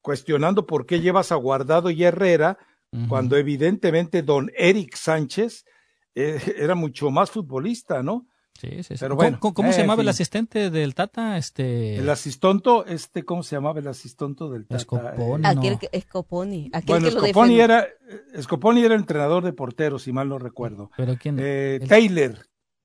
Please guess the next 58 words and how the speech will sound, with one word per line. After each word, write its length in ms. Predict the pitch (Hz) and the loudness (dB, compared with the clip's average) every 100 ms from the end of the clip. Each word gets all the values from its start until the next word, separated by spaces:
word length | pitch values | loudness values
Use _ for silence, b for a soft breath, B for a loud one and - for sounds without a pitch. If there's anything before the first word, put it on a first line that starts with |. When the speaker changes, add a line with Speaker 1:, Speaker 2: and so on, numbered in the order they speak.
| - | 0
Speaker 1:
Ta-, 200 | 190 233 | 2 4
Speaker 2:
Ah, 20 | |
no, 100 | 226 | 4
Speaker 1:
Jorge 160 | 190 | 4
Speaker 2:
no, 60 | 185 | 2
no. 60 | 175 | 2
Speaker 1:
Taylor. 320 | 175 131 107 - _ _ - | 0 -2 -8 -10 _ _ -2
Speaker 2:
No, 120 | 196 | 0
pero 160 | 185 | 2
el 60 | 165 | 2
otro 200 | 202 175 | 2 0
que 80 | 156 | 0
dio 100 | 160 | 0
la 120 | 190 | 0
declaración 520 | 170 156 151 143 175 | -2 -2 -2 0 0
es 100 | 160 | -2
que 120 | - 143 | -2 -4
dijo, 240 | 151 151 | -2 -2
bueno, 240 | 160 160 | 0 0
lo 100 | 135 | -2
que 100 | 123 | -2
pasa 260 | 127 139 180 | -4 -4 -4
es 60 | 156 | -2
que 60 | |
a 40 | 143 | -2
Eric 160 | 147 | -2
Sánchez 340 | 143 147 135 127 | -2 -2 0 0
no 100 | 139 | 0
lo 120 | 156 | 0
convocamos 640 | 147 151 131 151 151 127 | -2 -2 -2 -2 -2 -2
a 20 | 123 | -2
la 140 | 120 | -4
Copa 260 | 135 131 139 | -4 -2 -2
del 140 | 139 | 0
Mundo 240 | 135 147 | -2 -2
por 180 | 160 127 | -4 -4
el, 120 | 113 107 _ 123 | -4 -8 _ -18
por 160 | - 127 | -6 -4
la 60 | 127 | -4
estatura. 540 | - 107 175 147 104 _ _ _ _ | -8 -2 0 2 -2 _ _ _ _
Porque 220 | 127 131 | -4 -2
dice, 260 | 135 156 147 | -2 -2 0
¿cómo, 420 | 160 180 165 127 127 123 | 0 0 -2 -6 -10 -6
cómo 200 | 156 170 | -2 0
este 140 | - | -2
jugador 380 | 151 147 143 165 | 0 0 0 0
se 80 | 147 | 0
va 80 | |
a 40 | 156 | -2
enfrentar 680 | 151 151 135 147 151 139 117 b b b b - | 0 -2 0 0 0 0 -6 b b b b -4
a 140 | 139 | 0
los 640 | 139 139 127 - - - | 2 0 -2 -6 -12 -8
alemanes, 960 | 135 127 127 135 143 156 151 147 143 131 | -4 -2 -2 -2 0 0 2 0 -2 -2
a 60 | 131 | -4
los 220 | 127 120 | -4 -4
holandeses, 960 | 127 123 120 127 135 151 - 143 135 131 | -4 -4 -4 -4 -2 -2 -2 -4 -4 -4
a 80 | 127 | -6
los, 340 | 123 117 - | -6 -8 -10